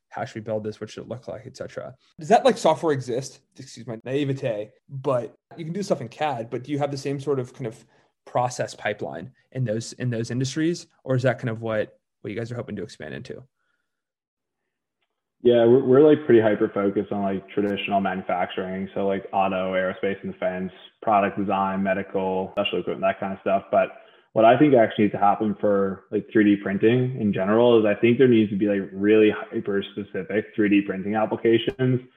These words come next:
Speaker 2: that make it very easy for the average human to go do it. And I, I give you an example. Like, I'm right now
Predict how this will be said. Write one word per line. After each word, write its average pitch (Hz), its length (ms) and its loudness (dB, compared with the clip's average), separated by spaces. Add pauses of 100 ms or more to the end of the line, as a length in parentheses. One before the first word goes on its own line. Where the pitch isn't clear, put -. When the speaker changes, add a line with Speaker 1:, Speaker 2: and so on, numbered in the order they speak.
(160)
Speaker 2:
that 107 100 -2
make 107 180 6
it 101 140 4
very 107 280 4
easy 101 460 4
for 101 160 0
the 98 140 -2
average 98 420 -2
human 104 320 -2
to 117 60 -2
go 101 180 0
do 90 180 -6
it. 120 220 0 (420)
And 110 100 2
I, 110 200 4
I 107 80 6
give 113 100 8
you 131 100 6
an 120 60 6
example. 107 380 0
Like, 98 320 -4
I'm 110 240 0
right 110 100 4
now 104 460 -2